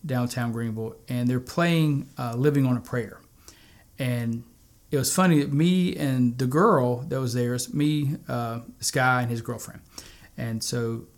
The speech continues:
we're, me and her are close to the same age, and we both know the full song of "Living on a Prayer."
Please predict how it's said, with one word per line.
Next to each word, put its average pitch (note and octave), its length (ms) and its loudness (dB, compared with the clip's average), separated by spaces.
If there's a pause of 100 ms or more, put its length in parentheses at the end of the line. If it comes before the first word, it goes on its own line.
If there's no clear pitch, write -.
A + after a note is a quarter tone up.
(120)
we're, D#3+ 160 2
me E3+ 180 2
and D#3 120 2
her D3 180 2
are C3 40 0
close C#3 480 0
to C#3+ 60 -4
the C3 80 -2
same C#3 240 0
age, B2+ 420 -2 (560)
and A#2 400 -4
we C#3+ 140 0
both C3+ 340 2
know C3+ 520 4 (320)
the - 100 -12
full D3 380 4
song B2+ 640 0 (100)
of A#2 160 -4
"Living A#2 220 -4
on G#2+ 80 -10
a A2 40 -14
Prayer." - 440 -12